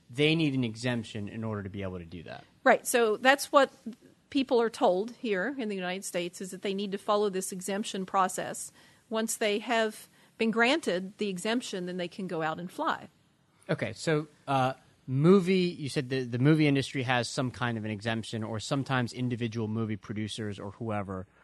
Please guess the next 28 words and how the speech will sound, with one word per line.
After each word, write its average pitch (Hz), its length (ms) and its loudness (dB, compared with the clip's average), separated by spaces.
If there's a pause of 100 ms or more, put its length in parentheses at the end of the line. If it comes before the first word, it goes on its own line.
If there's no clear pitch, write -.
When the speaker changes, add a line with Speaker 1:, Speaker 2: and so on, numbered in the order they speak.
(120)
Speaker 2:
Well, 120 120 0
Speaker 1:
are - 20 -2
Speaker 2:
so, 110 60 -10
Speaker 1:
granted 123 340 0
Speaker 2:
so 101 60 -8
Speaker 1:
that 107 80 -2
Speaker 2:
th-, 101 140 -4
in - 120 -2
this 381 160 -4
Speaker 1:
exemption. - 60 -6
Speaker 2:
case, 285 220 -2
I 277 100 2
think 285 200 -2
there 247 160 4
was 226 220 2
a, 208 340 2
a 214 100 0
group 247 320 -4
that 233 140 2
wanted 233 300 -2
to 240 100 -10
use 214 180 -4
drones 208 360 -4
for 196 160 -6
filming 233 640 0
on 190 160 -6
studio 214 480 -4
lots. 196 560 0